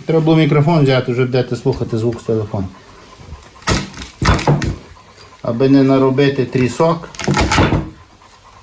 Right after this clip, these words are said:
от я їх обрізаю отак от.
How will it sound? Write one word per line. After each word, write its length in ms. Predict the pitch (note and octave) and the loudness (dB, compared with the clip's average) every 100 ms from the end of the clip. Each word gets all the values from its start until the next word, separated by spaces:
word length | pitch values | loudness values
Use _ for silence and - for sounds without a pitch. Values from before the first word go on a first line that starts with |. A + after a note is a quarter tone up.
| - - - - - - - | -20 -20 -20 -20 -20 -20 -12
от 180 | A2+ C#3+ | -2 2
я 80 | A#2+ | 2
їх 200 | A2+ - | 0 -2
обрізаю 680 | A2+ B2 A#2 B2 A2+ G#2 | 0 0 0 2 2 2
отак 340 | G#2 - A2 F3 | -2 -6 -4 0
от. 200 | G3 | 0